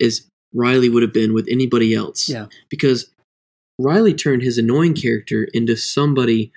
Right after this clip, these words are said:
Speaker 1: who is actually funny, and he, like, he talked a lot and made those one-liners and complained a
Speaker 2: Yeah.
Speaker 1: lot, but I was never once annoyed with
Speaker 2: No.
Speaker 1: him.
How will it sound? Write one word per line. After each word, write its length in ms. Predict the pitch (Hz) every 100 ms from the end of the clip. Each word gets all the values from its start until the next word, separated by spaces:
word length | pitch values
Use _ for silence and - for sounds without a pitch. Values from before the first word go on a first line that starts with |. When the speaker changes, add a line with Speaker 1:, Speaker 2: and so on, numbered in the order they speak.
| _
Speaker 1:
who 100 | 131
is 120 | 120
actually 340 | - 117 - 104
funny, 520 | - 120 135 147 156 _ _ _ -
and 120 | 117
he, 200 | 113 113 110 _ _
like, 200 | 113 110
he 380 | - - 170 170 -
talked 340 | 151 151 147
a 140 | -
lot 440 | 113 113 127 147 -
and 120 | 117
made 160 | 113 113
those 180 | 117
one-liners 720 | - 127 127 123 123 123 117 - - _
and 100 | 113
complained 440 | - 107 120 120
a 40 | 120
Speaker 2:
Yeah. 40 |
Speaker 1:
lot, 300 | 110 110 107 - - - _
but 120 | - -
I 60 | 135
was 200 | 139 127
never 340 | 131 147 170
once 260 | 139 139 135
annoyed 420 | 120 113 117 120
with 140 | 117 -
Speaker 2:
No. 40 |
Speaker 1:
him. 60 | 131